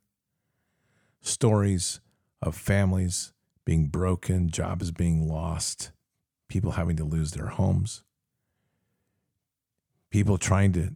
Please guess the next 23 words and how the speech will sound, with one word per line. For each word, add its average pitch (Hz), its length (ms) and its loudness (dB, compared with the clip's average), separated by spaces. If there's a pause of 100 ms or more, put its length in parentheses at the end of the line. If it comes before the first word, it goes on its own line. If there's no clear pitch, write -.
(100)
reset 95 480 -2
their 90 160 -2
lives 90 480 0
to 107 100 -4
follow 85 640 0 (560)
our - 140 -2
Father 92 580 -2 (220)
and 82 100 -2
the 78 60 0
direction, 92 720 -2 (1800)
having 90 300 2
hard 95 340 0
times 98 360 0
at - 80 -8
ti-, - 240 -4
at - 120 -4
times 92 500 2 (520)
making 95 400 0
that 85 180 0
come 87 220 0
true. 92 380 0 (2750)
We 92 100 6
have 101 380 2